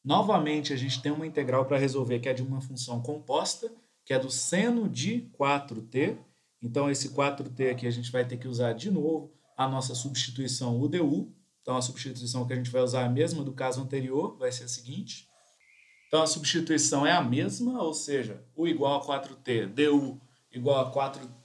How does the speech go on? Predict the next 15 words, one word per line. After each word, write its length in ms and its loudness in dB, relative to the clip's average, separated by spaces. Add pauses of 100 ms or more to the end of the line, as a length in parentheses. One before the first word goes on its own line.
(180)
D 140 -2
T, 400 -6 (420)
e 100 0
o 60 4
nosso 320 2
D 140 2
T 240 2
vai 160 2
ser 240 -4
du 400 -2
sobre 300 -6
quatro. 500 -2 (760)
Isso 220 0
vai 160 4
resultar 640 2